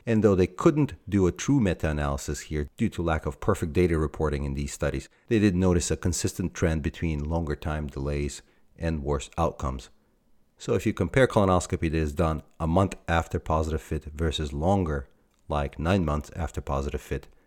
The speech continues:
adjusted odds ratio was one point seven five and one point four eight for two largest studies. Not a huge effect size probably, but still, it's there. And what outcomes we're looking here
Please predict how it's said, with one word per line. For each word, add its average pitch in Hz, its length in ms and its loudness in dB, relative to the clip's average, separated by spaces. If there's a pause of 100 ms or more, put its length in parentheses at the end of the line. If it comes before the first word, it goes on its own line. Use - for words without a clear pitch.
adjusted 87 540 0
odds 87 260 0
ratio 82 360 0
was 71 260 -2
one 82 160 2
point 78 240 -4
seven 73 260 -4
five 85 480 2
and 73 180 -10
one 78 200 -2
point 76 260 -6
four 76 320 -4
eight 71 200 -4 (240)
for 76 340 -2 (200)
two 113 140 -4
largest 82 440 4
studies. 69 420 -4 (520)
Not 139 220 4
a 107 60 4
huge 90 260 0
effect 82 300 -2
size 76 260 0
probably, 71 600 -4
but 87 200 -2
still, - 440 -2 (200)
it's 78 320 -8
there. 110 340 -2 (340)
And 123 140 6
what 110 180 6
outcomes 123 420 4
we're 95 180 2
looking 104 260 2
here - 320 0